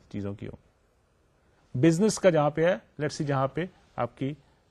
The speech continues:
آ، اسٹاک مارکیٹ وغیرہ کی انفارمیشن آ رہی ہے، وہاں پہ اس طرح کی ایڈ آئیں گی جو بزنس ریلیٹڈ ہوں گی۔ تو it is now becoming easier in a way to, for the marketer to add, give ad into the specific interest group۔ لیکن اس میں یاد رکھیے کہ وہی،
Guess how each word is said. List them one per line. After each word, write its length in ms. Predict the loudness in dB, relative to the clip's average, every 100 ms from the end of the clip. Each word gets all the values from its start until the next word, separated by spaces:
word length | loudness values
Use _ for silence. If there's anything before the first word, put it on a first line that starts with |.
| -10
آ، 80 | -10
اسٹاک 320 | 0 0 2
مارکیٹ 300 | 0 0 -2
وغیرہ 240 | -4 -2 -4
کی 140 | -6
انفارمیشن 400 | -10 -8 -8 -6
آ 120 | -6
رہی 120 | -6
ہے، 40 | -8 -14 -20 _
وہاں 200 | 0 2
پہ 80 | 0
اس 180 | -2 -2
طرح 80 |
کی 200 | -2 0
ایڈ 140 | 0 0
آئیں 180 | -2 -2
گی 40 |
جو 100 | -2
بزنس 380 | -2 -4 -6 -8
ریلیٹڈ 240 | -10 -10
ہوں 100 | -12
گی۔ 200 | -14 _ _ _ _ _ _ _ _ _ _ _ _ _ _ _ _
تو 100 | -6
it 60 | -4
is 240 | -4 -4
now 60 | -4
becoming 360 | -6 -6 -8 -12 -18 -4 -2
easier 320 | 2 2 2
in 60 | 2
a 100 | 0
way 100 | -2 -2
to, 60 | -4 -6 -12 _ _ _ _ _ _ -2
for 80 | 0
the 120 | 0
marketer 440 | 0 -2 -4 -8 -10 _ _ _ _ -4
to 40 |
add, 200 | 0 0 -4 -12 -20 -20 _ _ _ _ -2
give 80 | 4
ad 180 | 6 4 0 -10
into 240 | -10 -4 -4
the 80 |
specific 640 | -4 -8 -4 -4 -4 -8 -8
interest 320 | -8 -6 -8 -6
group۔ 80 | -10 -10 _ _ _ _ _ _ _ _
لیکن 220 | -4 -4
اس 160 | -6 -4
میں 100 | 0
یاد 160 | 0 0
رکھیے 320 | -2 -6 -6
کہ 100 | -2
وہی، 200 | 0